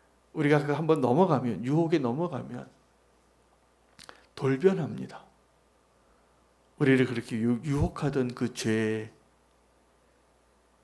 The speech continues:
그 대상이 이제 우리는 죄의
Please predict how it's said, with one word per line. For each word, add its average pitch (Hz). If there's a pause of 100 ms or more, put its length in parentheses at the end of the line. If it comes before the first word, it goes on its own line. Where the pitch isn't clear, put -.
(640)
그 110
대상이 110 (560)
이제 131
우리는 120
죄의 110